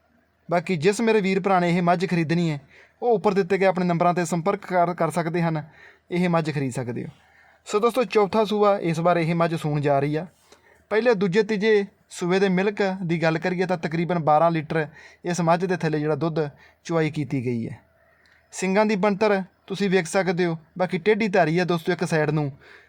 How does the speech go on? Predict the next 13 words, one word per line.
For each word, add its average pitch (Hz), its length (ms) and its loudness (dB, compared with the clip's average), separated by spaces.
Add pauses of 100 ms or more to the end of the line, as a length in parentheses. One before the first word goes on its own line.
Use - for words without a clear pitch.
(220)
ਬਿੱਲੀ 208 360 2
ਅੱਖ 202 140 0
ਦੋਸਤੋ, 208 360 4
ਬੱਗੀ 170 320 0
ਨਾਸ, 170 300 4
ਬੱਗੀ 156 320 -2
ਮੁੱਛ, 165 340 0 (460)
ਚਾਰੇ 185 280 4
ਪੈਰਾਂ 165 240 2
'ਤੇ 160 100 -2
ਨਿਸ਼ਾਨ। 147 520 0 (420)
ਬਾਕੀ 170 320 0
ਢਿੱਲੀ 175 520 0